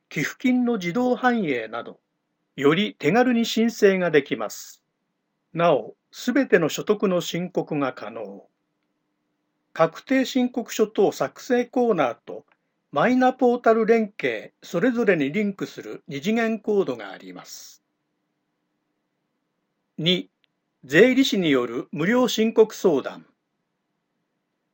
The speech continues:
対象、給与所得者、年金所得者、小規模事業者など。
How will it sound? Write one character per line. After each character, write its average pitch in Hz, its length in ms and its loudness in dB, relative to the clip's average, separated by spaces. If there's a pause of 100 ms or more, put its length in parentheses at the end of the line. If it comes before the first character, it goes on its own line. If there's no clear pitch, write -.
(140)
対 208 240 4
象、 165 560 2 (580)
給 262 280 2
与 262 100 2
所 226 160 -2
得 220 180 -4
者、 - 360 -4 (320)
年 220 280 2
金 247 280 0
所 202 120 -4
得 202 220 0
者、 - 300 -8 (380)
小 - 260 -2
規 262 220 0
模 240 120 2
事 202 160 -2
業 220 180 4
者 110 200 -2
な 113 140 -6
ど。 - 200 -16